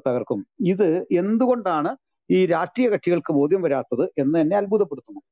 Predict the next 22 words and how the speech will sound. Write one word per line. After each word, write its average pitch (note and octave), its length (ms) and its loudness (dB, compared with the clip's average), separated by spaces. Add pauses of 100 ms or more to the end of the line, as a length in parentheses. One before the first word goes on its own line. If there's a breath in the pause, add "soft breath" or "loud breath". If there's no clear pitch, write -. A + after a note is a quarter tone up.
(200)
ഇനി F#3 120 2
മറ്റൊന്നുണ്ട്, G3+ 540 0 (600)
ഈ, D#3 380 4 (420)
ഏഹ്, C#3 100 2
നമ്മുടെ G3 360 0
രാജ്യത്ത് D3 600 -2 (100)
ഇസ്ലാം A3+ 440 -2
മതത്തിന്റെ E3+ 680 0
ഇത്തരം F3+ 280 0
അവകാശവാദങ്ങളെ D3+ 1080 -2 (280)
എക്കാലത്തും E3 600 -2
ഗവൺമെന്റ് D3+ 560 0 (120)
മൗനമായി F3 580 0
സമ്മതിച്ചു D3+ 360 -2
കൊടുത്തിട്ടുണ്ട്. B2 420 -4 (320)
ഇത് D#3+ 140 4
ഒരു F#3 260 2
ഉദാഹരണം F3+ 420 0
ഞാൻ E3+ 140 0
പറയാം. A#2 220 -4 (360)
അവരുടെ F3 300 0
ആവശ്യങ്ങളിലെല്ലാം D3 880 0